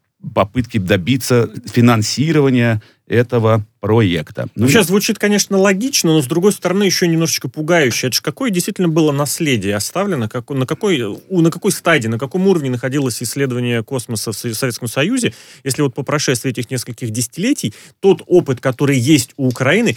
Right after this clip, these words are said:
Speaker 2: его будет действительно хватать, а его, м, здесь вряд ли можно сомневаться, что это больше, чем у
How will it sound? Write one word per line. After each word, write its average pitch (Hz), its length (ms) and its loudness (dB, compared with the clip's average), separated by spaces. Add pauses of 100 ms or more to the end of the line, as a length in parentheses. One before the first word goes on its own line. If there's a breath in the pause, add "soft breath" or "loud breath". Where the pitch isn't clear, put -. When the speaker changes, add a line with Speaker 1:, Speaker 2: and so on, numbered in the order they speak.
(140 loud breath)
Speaker 2:
его 160 220 2
будет 156 300 2
действительно 160 720 0
хватать, 123 340 -2
а 127 60 2
его, 127 160 0
м, 156 280 0
здесь 147 220 2
вряд 156 240 0
ли 131 60 -4
можно 104 260 -2
сомневаться, 135 440 -4
что - 140 -2
это 135 140 0
больше, 156 400 4
чем 139 240 -2
у 151 140 0